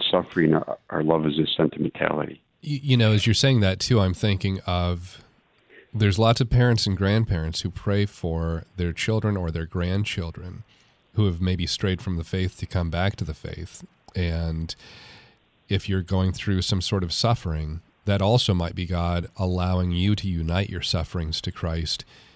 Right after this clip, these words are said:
Speaker 2: for that child or that grandchild or whoever it is you might be praying for. And maybe we can talk about that. You know, that, that really falls into that realm of redemptive suffering. Um,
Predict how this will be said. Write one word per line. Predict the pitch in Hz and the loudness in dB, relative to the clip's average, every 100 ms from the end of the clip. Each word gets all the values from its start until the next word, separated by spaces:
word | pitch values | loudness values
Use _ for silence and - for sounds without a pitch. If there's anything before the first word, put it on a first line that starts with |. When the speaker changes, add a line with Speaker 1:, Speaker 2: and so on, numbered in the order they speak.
| _ _ _ | _ _ _
Speaker 2:
for | - - 101 98 95 92 95 _ _ _ _ | -14 0 2 4 2 0 -2 _ _ _ _
that | 101 92 | -4 -2
child | - 107 101 98 90 | 0 2 4 2 2
or | |
that | 82 80 | 0 -2
grandchild | 95 92 92 101 95 | 0 0 2 0 2
or | 98 | 4
whoever | 95 185 151 135 | 4 4 4 4
it | 95 | 4
is | 90 98 | 2 2
you | |
might | 85 82 | -2 -4
be | 85 | -6
praying | 80 95 95 92 | -4 -2 -2 -2
for. | 87 92 | -2 2
And | |
maybe | 139 226 | 4 4
we | 262 160 | 2 2
can | 113 | 4
talk | 110 104 98 | 6 4 4
about | 92 85 | 0 2
that. | 107 101 101 | 4 4 4
You | |
know, | 101 104 113 | 4 4 4
that, | 120 117 127 | 2 2 4
that | 127 123 | 6 8
really | 120 104 | 6 6
falls | 107 101 107 | 4 4 4
into | 98 | 2
that | 92 95 | 2 2
realm | 92 92 | 2 4
of | 87 82 - | 2 -2 -2
redemptive | 95 90 98 110 - 85 | -2 0 2 2 2 -2
suffering. | - 92 82 - 90 85 - - - | 0 0 -2 0 -2 -2 -8 -16 -10
Um, | - 95 90 87 92 | 0 4 4 2 -2